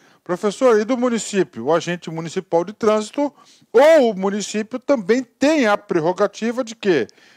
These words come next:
De fazer um convênio com a nossa gloriosa Polícia Militar, tá certo? E a Polícia Militar exercer, é, essa, essa competência de fiscalização, tá certo?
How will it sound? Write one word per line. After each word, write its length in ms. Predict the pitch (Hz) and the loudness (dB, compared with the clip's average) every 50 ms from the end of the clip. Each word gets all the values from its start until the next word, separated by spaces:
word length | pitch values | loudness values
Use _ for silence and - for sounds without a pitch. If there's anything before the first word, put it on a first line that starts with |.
| _ _ - | _ _ -14
De 80 | 156 | -6
fazer 260 | 160 - 214 175 156 | -2 0 0 2 2
um 60 | 185 190 | 0 -2
convênio 540 | - - 220 196 151 156 175 190 180 180 | -2 -4 -4 -2 0 0 0 0 0 -2
com 80 | - 165 | -4 -6
a 40 | 147 | -4
nossa 220 | 151 151 - - | -4 -6 -6 -6
gloriosa 580 | 147 143 151 151 156 143 143 143 135 135 131 143 | -8 -6 -4 -6 -4 -2 0 0 0 0 -2 -6
Polícia 400 | - - 147 135 135 123 - 143 | -10 -10 -10 -10 -10 -10 -10 -10
Militar, 560 | 139 135 139 131 - 135 127 127 160 196 - _ _ _ _ _ _ _ _ | -10 -10 -12 -8 -4 -2 -2 0 -2 -4 -6 _ _ _ _ _ _ _ _
tá 140 | - 107 113 | -10 -10 -8
certo? 380 | - - 147 156 175 175 196 | -6 -4 -2 -2 -2 -2 -2
E 60 | 185 180 | -2 -2
a 40 | |
Polícia 300 | 175 - 170 165 - - | -2 -4 -6 -10 -10 -10
Militar 360 | 165 165 160 - - 156 170 185 | -12 -14 -6 -2 -2 -2 0 -2
exercer, 640 | 185 185 202 202 180 143 - - 139 151 170 - _ _ _ _ _ _ _ _ | -2 -2 -2 -2 -4 -4 -6 -6 -6 -6 -6 -6 _ _ _ _ _ _ _ _
é, 320 | - 113 117 123 123 123 - - | -4 -2 0 0 0 0 -2 -2
essa, 400 | - 180 214 - - 220 180 - | 0 0 0 0 -2 -4 -4 -2
essa 320 | - 160 214 220 - - | -2 -2 -2 -2 -2 -6
competência 840 | - - - 202 196 - - 185 - _ - 208 240 233 - - 190 | -8 -6 -6 -8 -6 -4 -4 -4 -2 _ -2 -2 -2 -2 -2 -6 -8
de 80 | 165 | -10
fiscalização, 840 | 165 - - - - 156 147 143 143 175 165 - - - 156 175 196 - _ _ _ _ _ _ _ _ | -12 -18 -18 -8 -4 -4 -4 -2 -4 -4 -6 -4 -4 -2 -2 -2 -4 -6 _ _ _ _ _ _ _ _
tá 160 | - 131 131 | -8 -6 -6
certo? 480 | - - - 139 147 160 - - 175 | -4 -4 -4 -2 -2 -4 -4 -8 -16